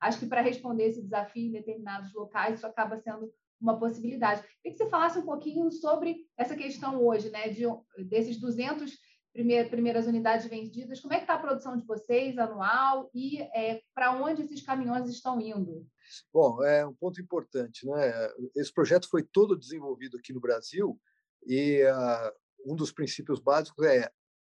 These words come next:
Speaker 2: afetar o mínimo possível a estrutura produtiva que a gente tinha, né? Então, ele é praticamente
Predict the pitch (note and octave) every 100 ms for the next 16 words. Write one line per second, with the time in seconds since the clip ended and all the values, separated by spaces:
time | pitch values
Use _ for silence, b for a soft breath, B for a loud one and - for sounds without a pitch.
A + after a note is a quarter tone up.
0 | _ B2 - C#3 - D3+ D3 E3+ F3 E3+
1 | D#3+ - C#3+ D#3+ F3+ F3+ D#3+ - F3+ C3+
2 | D3+ D#3+ D#3+ D#3+ D#3 D#3+ D#3+ F3 F3 -
3 | F3 A#2 G#2+ C3+ C#3 _ _ - B2+ F#3
4 | F#3+ F#3+ F#3 F3+ - F3 F3+ - D3+ E3+
5 | F3